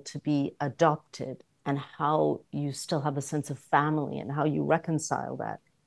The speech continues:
And just that one aspect drew me in right away. So I didn't have a lot of questions. I was listening, and that's what I was looking for. I wanted someone to,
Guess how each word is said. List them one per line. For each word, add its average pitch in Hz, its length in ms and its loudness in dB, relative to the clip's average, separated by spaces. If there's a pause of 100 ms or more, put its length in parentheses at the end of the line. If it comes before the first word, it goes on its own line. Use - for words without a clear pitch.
(260)
And 170 180 2
just 220 280 0
that 214 180 4
one 180 180 0
aspect 160 440 -2
drew 156 200 2
me 147 220 0
in 131 100 -2
right 135 320 -4
away. 139 400 -6 (480)
So - 220 2
I 240 160 4
didn't 277 300 -2
have - 180 -4
a 180 120 -4
lot 170 120 0
of 160 160 -6
questions. - 880 -8
I 190 100 -2
was 220 260 -2
listening, 156 680 -2 (360)
and 165 140 0
that's 180 220 0
what 180 100 2
I 151 80 0
was 139 240 -2
looking 139 320 -6
for. - 400 -10
I - 80 -8
wanted 190 420 -2
someone 151 440 0
to, 139 320 -2